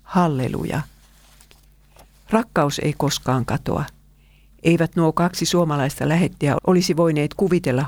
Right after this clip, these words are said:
hurjimmissa unelmissaankaan, että heidän rakkauden tekonsa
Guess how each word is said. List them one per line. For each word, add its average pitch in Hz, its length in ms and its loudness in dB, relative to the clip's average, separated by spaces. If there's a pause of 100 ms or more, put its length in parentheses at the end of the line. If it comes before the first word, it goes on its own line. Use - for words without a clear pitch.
hurjimmissa 160 600 0
unelmissaankaan, 127 1040 0 (400)
että 185 220 0
heidän 185 340 2
rakkauden 143 560 0
tekonsa 131 420 -2